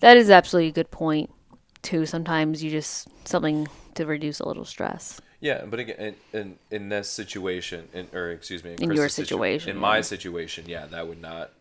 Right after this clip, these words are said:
Speaker 2: alleviate stress. That would only add
Speaker 1: That adds stress to you.
Speaker 2: <laughs> Yeah,
Speaker 1: Yeah.
Speaker 2: that would be stress to me. But it, again, like, if you're, <clears throat> excuse me, if you're, um, you know, going through some, some tough times there, something's bugging you, and you're like, "Oh, I'm gonna buy this to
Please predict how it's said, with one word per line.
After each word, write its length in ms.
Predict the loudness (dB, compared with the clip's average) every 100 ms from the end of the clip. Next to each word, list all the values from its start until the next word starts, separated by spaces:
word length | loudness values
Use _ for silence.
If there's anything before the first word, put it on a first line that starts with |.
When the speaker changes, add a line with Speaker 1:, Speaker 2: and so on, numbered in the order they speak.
| _ -16
Speaker 2:
alleviate 460 | -14 -16 -18 -16
stress. 340 | -14 -12 -12 -12
That 160 | -12
would 120 | -12
only 220 | -14 -14 -14
add 240 | -14 4
Speaker 1:
That 160 | 8 12
adds 180 | 12 10
stress 220 | 4 4
to 120 | -2
you. 400 | 4 6 6 2 -4
Speaker 2:
<laughs> 80 | -6
Yeah, 80 | -2 0
Speaker 1:
Yeah. 60 |
Speaker 2:
that 100 | 2
would 120 | 2 0
be 100 | -8
stress 320 | -8 -10 -10
to 80 | -14
me. 140 | -14
But 160 | -6 -4
it, 200 | -2 -4 -4
again, 320 | -6 -6 -4
like, 160 | -6
if 160 | -6 -8
you're, 340 | -6 -4 -6 -12 _ _
<clears throat> 200 | _ -16 -14 -16
excuse 280 | -16 -14 -10
me, 120 | -10
if 120 | -8
you're, 220 | -6 -4 -4
um, 320 | -6 -10 -20 _ _ _ _ _ -20 -16
you 100 | -12
know, 120 | -12
going 220 | -12 -14 -14
through 140 | -16
some, 320 | -18 -20 -20 _ -20
some 180 | -20 -20
tough 220 | -18 -18
times 300 | -14 -14 -14
there, 160 | -18 -18
something's 580 | -18 -20 -20 -20 -20 -20 -20 -16
bugging 280 | -14 -14 -20
you, 100 | -20
and 80 | -20
you're 120 | -20
like, 160 | -20 -18
"Oh, 160 | -16 -16
I'm 60 |
gonna 160 | -20 -20 _ _ _ -20
buy 160 | -20 -18
this 220 | -20
to 120 | -20